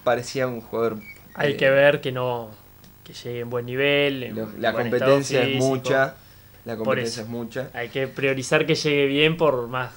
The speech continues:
Speaker 2: que
Speaker 1: Eh,
Speaker 2: las ganas sea que esté.
Speaker 1: Exacto, porque, bueno, Argentina tiene que ser un equipo largo, como lo fue en el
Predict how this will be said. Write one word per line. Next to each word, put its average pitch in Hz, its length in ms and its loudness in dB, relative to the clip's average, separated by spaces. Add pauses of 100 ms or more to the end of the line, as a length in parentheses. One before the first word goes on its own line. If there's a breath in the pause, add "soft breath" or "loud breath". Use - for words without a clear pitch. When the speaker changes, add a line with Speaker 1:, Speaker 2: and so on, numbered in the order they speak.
Speaker 2:
que 110 300 -14
Speaker 1:
Eh, 107 80 -10
Speaker 2:
las 120 180 -4
ganas 131 340 2
sea 120 320 -4
que 117 80 -16
esté. 120 340 -2
Speaker 1:
Exacto, 117 680 2
porque, 107 500 -8
bueno, 110 220 -4
Argentina 120 380 -2
tiene 101 140 -2
que 95 60 -8
ser 113 140 -8
un 107 160 -8
equipo 104 320 -4
largo, 123 400 8
como 104 160 -4
lo 107 60 -6
fue 113 80 -8
en 117 80 -4
el 113 60 -2